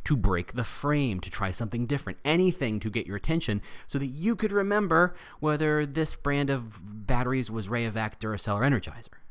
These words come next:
That's what it was. The game was about attention. Once we had, you know, once marketers had your attention, then a whole other slew of, you know, tricks and techniques got applied, but in the end it started with your attention. You don't get attention,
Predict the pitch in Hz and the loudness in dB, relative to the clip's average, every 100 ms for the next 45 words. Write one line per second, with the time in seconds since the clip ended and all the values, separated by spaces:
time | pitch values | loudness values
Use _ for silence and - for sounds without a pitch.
0 | - - - - - - - - - - | -12 -12 -16 -14 -12 -12 -14 -20 -20 -20
1 | - - - - 110 127 - 143 156 98 | -20 -20 -20 6 6 6 2 4 2 0
2 | - 87 92 92 101 104 101 - 135 - | -4 -6 -2 -2 0 0 -2 0 -2 -2
3 | 73 113 214 254 262 240 220 220 135 175 | 2 4 4 4 6 4 4 2 2 2
4 | 190 208 196 160 196 190 139 196 - 104 | 2 0 0 0 0 0 0 0 0 -2
5 | - - - 123 107 - 143 156 151 127 | -4 -10 -6 -2 -2 0 0 2 2 2
6 | - 135 127 110 104 - - 123 90 78 | -2 -2 0 0 -4 -8 -4 -2 -2 -6
7 | - - 127 - 90 85 - - - - | -8 0 0 0 -6 -6 -8 -14 -10 0
8 | 127 127 131 - - 87 - - - 202 | 2 4 2 0 -6 -6 0 4 4 4
9 | 107 95 104 139 123 110 - - 82 87 | 2 -2 -2 -2 -2 -4 -6 -4 -4 -2
10 | 107 117 - 156 - - - - - 143 | -4 2 2 2 -2 -10 -14 -16 -12 -2
11 | 170 135 180 190 254 - - - 135 156 | -2 0 2 4 2 -2 -14 -8 -2 -2
12 | - 131 - 147 143 - - | -4 -6 0 0 0 -4 -6